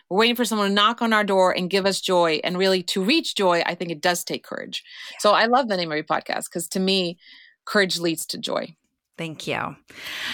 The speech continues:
Speaker 2: Where can listeners find you and follow your work and find your book? Is your book out?
Speaker 1: It's out! And I'm
Speaker 2: Woohoo!
Speaker 1: so proud of it. Um, the book is Hold On But Don't Hold Still. Uh, I am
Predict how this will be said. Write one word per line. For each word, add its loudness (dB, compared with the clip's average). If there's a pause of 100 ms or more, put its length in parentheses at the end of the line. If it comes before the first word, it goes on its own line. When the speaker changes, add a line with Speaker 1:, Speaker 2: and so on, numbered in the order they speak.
(500)
Speaker 2:
Where 0
can -2
listeners 0
find 0
you 2 (200)
and -2
follow 4
your 4
work 2
and -4
find 0
your 0
book? 0
Is -2
your 0
book 0
out? 2 (240)
Speaker 1:
It's -16 (100)
out! 2 (460)
And 4
I'm 4 (260)
Speaker 2:
Woohoo! -8 (280)
Speaker 1:
so 4 (100)
proud 2
of 0
it. 4 (440)
Um, 0 (420)
the 0
book 2
is -6
Hold 2
On 2
But 0
Don't 2
Hold 2
Still. 2 (420)
Uh, 4
I 2
am 0